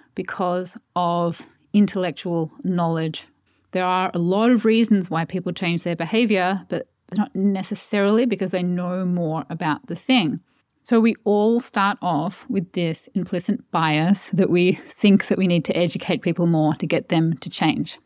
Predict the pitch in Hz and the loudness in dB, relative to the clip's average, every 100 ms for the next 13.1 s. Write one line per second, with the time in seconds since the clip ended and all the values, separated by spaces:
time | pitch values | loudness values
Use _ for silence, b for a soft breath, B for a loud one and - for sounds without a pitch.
0 | _ - 196 190 214 190 180 180 175 170 | _ 4 6 6 4 4 4 4 2 0
1 | - 233 226 196 190 185 170 165 b b | 0 4 6 6 4 2 4 2 b b
2 | 190 - - 180 196 - - 180 165 - | 0 0 -2 -4 -2 -2 2 2 2 0
3 | 185 170 160 156 143 - 247 254 190 165 | 2 6 6 4 2 4 8 8 8 4
4 | - - b b b - 190 190 180 196 | -2 -14 b b b 2 4 4 4 6
5 | 220 208 202 202 190 - b b 180 208 | 6 6 4 2 0 -2 b b 0 4
6 | 196 180 196 254 202 208 202 b b b | 6 4 4 6 6 4 0 b b b
7 | 202 233 220 - 208 202 190 180 185 170 | 6 8 6 6 4 4 2 2 0 0
8 | 165 160 175 208 - - 185 165 160 180 | 0 0 0 -2 -4 -2 0 2 2 2
9 | 214 196 143 147 - 185 180 208 185 151 | 2 2 0 -2 -2 0 0 2 0 0
10 | _ _ - 240 247 170 - 196 208 190 | _ _ 0 2 4 2 2 2 4 2
11 | 190 196 180 170 180 233 156 - 190 180 | 2 4 4 4 4 4 4 0 -2 0
12 | 202 196 185 170 175 143 - 170 170 165 | 2 2 2 0 0 -2 -2 2 2 2